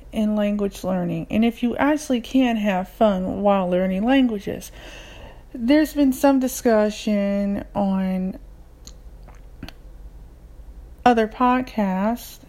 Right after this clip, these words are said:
by other podcasters, such as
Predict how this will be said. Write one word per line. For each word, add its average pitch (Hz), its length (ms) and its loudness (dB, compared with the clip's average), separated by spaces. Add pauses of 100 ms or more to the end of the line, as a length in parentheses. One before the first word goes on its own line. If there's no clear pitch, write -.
by 202 200 2
other 185 200 -2
podcasters, 190 840 -4
such - 500 -8
as - 520 -12